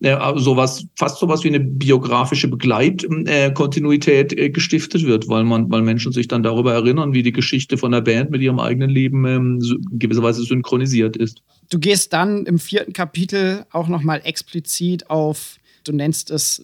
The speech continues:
Speaker 2: Bands als Zeugenschaft des eigenen Lebens ein, also quasi diese Verwobenheit zwischen Bandbiografien und Fanbiografien.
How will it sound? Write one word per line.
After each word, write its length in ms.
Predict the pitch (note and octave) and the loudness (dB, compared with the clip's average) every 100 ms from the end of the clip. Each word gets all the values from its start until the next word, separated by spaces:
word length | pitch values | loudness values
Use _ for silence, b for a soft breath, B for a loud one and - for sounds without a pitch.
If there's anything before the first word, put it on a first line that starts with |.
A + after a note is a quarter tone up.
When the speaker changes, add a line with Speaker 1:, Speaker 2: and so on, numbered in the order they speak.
| C3 C3+ | -10 -4
Speaker 2:
Bands 320 | D3+ F#3 - | -2 -2 -4
als 300 | D#3 - - | -6 -6 -10
Zeugenschaft 920 | - D#3+ D#3 G3 F#3+ - E3+ - - | -10 -6 -4 -2 -2 -2 -2 -8 -10
des 120 | E3+ | -10
eigenen 400 | - C3 E3+ D#3+ | -6 -4 -2 -2
Lebens 520 | D#3 D3+ D#3+ F#3+ F3 - | -2 -2 -2 -4 -10 -12
ein, 320 | C3 D3 D3+ | -8 -6 -6
also 200 | C#3 C3+ | -8 -10
quasi 400 | - B2+ B2 C#3+ | -12 -8 -6 -6
diese 280 | C#3 C3+ D3 | -8 -6 -6
Verwobenheit 1200 | - E3+ C#3 B2+ F3 G#3+ F3+ D#3 D3+ D3 D3+ - b b b | -4 -4 -6 -2 -2 2 0 2 0 0 -2 -6 b b b
zwischen 1080 | - - D#3+ - D3+ D3 C#3+ C#3+ C#3 C#3+ C#3 | -6 -2 0 0 0 -2 -2 -2 -4 -8 -6
Bandbiografien 1400 | C#3+ D3 G3 F3+ - F3 E3+ D3+ D3+ - - E3 E3+ E3+ | -2 0 0 -4 -4 0 0 -2 -6 -8 -6 -2 0 -2
und 200 | C#3+ C#3+ | -2 -8
Fanbiografien. 1300 | - D#3 C#3 F3+ F#3 F#3+ F#3+ F3+ E3+ - G3 G#3+ G#3 | -6 -4 -2 -2 -4 -4 -4 -4 -8 -4 0 2 2